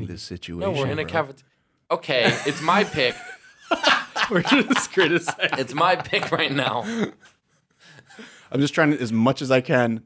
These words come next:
Speaker 2: don't vote for Nick. <laughs>
Speaker 3: Here's what I'm gonna go with.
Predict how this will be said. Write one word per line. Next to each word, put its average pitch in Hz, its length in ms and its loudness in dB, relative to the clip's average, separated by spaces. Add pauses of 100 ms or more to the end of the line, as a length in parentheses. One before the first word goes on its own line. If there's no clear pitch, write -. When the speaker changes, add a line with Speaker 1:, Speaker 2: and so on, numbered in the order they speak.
Speaker 2:
don't 104 220 -10
vote - 160 -6
for - 160 -4
Nick. - 320 -12 (260)
<laughs> - 260 -12
Speaker 3:
Here's 180 200 4
what 165 80 4
I'm 156 80 2
gonna 139 140 0
go 117 200 2
with. 85 160 -6